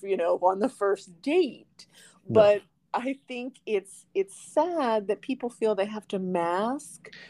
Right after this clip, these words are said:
Speaker 2: Yes.
Speaker 1: or be other than who they are to get a partner. That's so sad to me.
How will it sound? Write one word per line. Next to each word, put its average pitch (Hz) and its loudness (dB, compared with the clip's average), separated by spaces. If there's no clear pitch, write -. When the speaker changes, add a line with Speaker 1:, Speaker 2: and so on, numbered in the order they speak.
Speaker 2:
Yes. - -2
Speaker 1:
or 208 8
be 226 -4
other 208 2
than 202 -4
who 214 -6
they 196 -4
are 196 -4
to 165 -12
get 180 0
a 160 -8
partner. - -12
That's 240 -4
so 226 0
sad 240 -2
to 156 -14
me. 120 -10